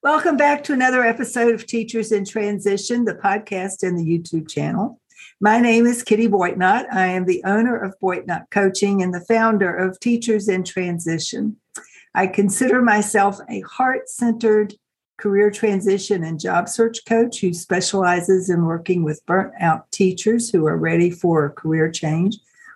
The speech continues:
but don't know how or where to begin. I am also a certified stress management coach. And so in operating this podcast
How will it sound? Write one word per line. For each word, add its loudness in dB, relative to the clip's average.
but 0
don't 2
know 2
how 0
or -2
where 0
to -12
begin. -2
I 4
am 2
also 2
a -2
certified 0
stress -4
management -6
coach. -14
And -4
so 2
in -2
operating 2
this -4
podcast -4